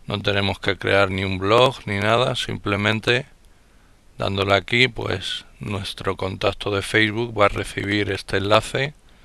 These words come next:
con la información que le hemos mandado. El texto, la foto, se puede ampliar la foto. Y nada más. Y así podemos,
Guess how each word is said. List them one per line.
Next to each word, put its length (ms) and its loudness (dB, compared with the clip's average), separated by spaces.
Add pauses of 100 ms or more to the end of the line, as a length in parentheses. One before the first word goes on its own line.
(760)
con 180 -2
la 80 2
información 680 -2
que 100 -8
le 60 -2
hemos 160 0
mandado. 560 2 (560)
El 200 -4
texto, 540 0
la 160 2
foto, 580 -2
se 200 -8
puede 220 -2
ampliar 500 -2
la 80 -2
foto. 500 -4 (3500)
Y 140 0
nada 240 4
más. 400 2 (320)
Y 80 -2
así 260 0
podemos, 600 2